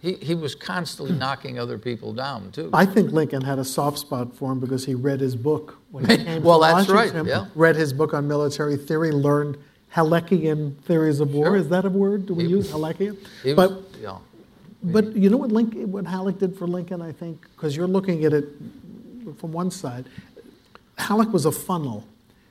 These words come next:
Speaker 2: Lincoln was relieved of a lot of correspondence
Speaker 1: Yeah.
Speaker 2: and questions and, um, requests for his opinion. Ha-, everything went through Halleck. Even Grant went through Halleck,
Speaker 1: Sure.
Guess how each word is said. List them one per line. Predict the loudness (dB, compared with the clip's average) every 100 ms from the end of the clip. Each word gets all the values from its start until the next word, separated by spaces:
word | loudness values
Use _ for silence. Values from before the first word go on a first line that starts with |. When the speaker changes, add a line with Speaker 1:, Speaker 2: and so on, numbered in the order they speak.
| _
Speaker 2:
Lincoln | 0 2 2 2
was | 0 0
relieved | 2 4 4 4 4 2 -2
of | -8 -6
a |
lot | -4 -4 -4 -8 -10 -12
of | -10 -10 -14
correspondence | -6 -6 -6 -8 -6 -6 -6 -8 -10 -12 -18
Speaker 1:
Yeah. | -18 -18 _ _
Speaker 2:
and | -12 -10
questions | -8 -4 -2 -4 -6 -4 -4 -6 -8
and, | -12 -12 -10 -10 -12 -14
um, | -16 -16 -20 _ _ _ _
requests | -4 0 2 0 0
for | -2
his | 6 8 6
opinion. | 4 -2 -4 -10 -16 -20 -20 -20 -20 -20 _ _ _ -14
Ha-, | -6 0
everything | 0 2 2 2
went | -2 -6
through | -8 -6
Halleck. | -4 -4 -4
Even | -2 -2
Grant | -2 -4 -6
went | -10 -12 -10
through | -10
Halleck, | -10 -12 -14
Speaker 1:
Sure. | -10 -10